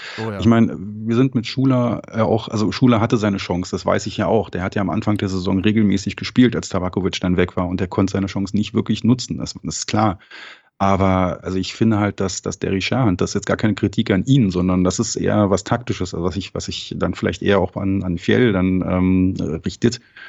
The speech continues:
Speaker 2: Der ist einfach verschenkt auf der Neun. Wenn du, wenn du da Flanken auf den, äh, schlägst, der gewinnt kein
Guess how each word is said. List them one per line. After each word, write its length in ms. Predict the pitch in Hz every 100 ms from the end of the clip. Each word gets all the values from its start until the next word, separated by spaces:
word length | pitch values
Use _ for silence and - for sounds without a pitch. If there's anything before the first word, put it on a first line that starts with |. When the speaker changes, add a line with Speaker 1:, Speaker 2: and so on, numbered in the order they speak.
| - - _ _ - -
Speaker 2:
Der 80 | 82
ist 80 | 85
einfach 180 | 85 95
verschenkt 360 | - 147 -
auf 100 | -
der 100 | 104
Neun. 260 | 92 90 90
Wenn 560 | 85 73 92 98 101 107
du, 80 | 110 104
wenn 100 | 104
du 60 | 107
da 100 | 110
Flanken 400 | - 117 - 131
auf 120 | 117
den, 420 | 127 127 123 120
äh, 160 | - 107
schlägst, 580 | - 120 127 - - -
der 300 | 104 104 101
gewinnt 400 | 92 107 127 123
kein 460 | 123 139 151 143